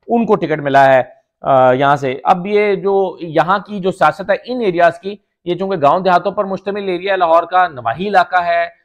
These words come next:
काफी सारे गांव हैं यहाँ पर, अ, तो यहाँ की, की डायनामिक्स बिल्कुल डिफरेंट हैं, इसलिए यहाँ पर एक डिफरेंट, अ,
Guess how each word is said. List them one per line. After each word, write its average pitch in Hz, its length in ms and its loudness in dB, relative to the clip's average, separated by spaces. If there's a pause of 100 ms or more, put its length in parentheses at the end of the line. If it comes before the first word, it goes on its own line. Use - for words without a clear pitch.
(260)
काफी 139 500 -2
सारे 170 200 0
गांव 143 280 2
हैं 175 100 -2
यहाँ 160 180 -2
पर, 160 180 0 (460)
अ, 131 440 0 (120)
तो 190 100 0
यहाँ 208 640 4
की, 190 80 -10
की 214 200 -10
डायनामिक्स 156 500 0
बिल्कुल 151 280 -4
डिफरेंट 185 360 0
हैं, 143 180 -6 (400)
इसलिए 202 240 -2
यहाँ 185 180 2
पर 214 180 -2
एक 170 120 -4
डिफरेंट, 226 420 -2 (100)
अ, 160 440 4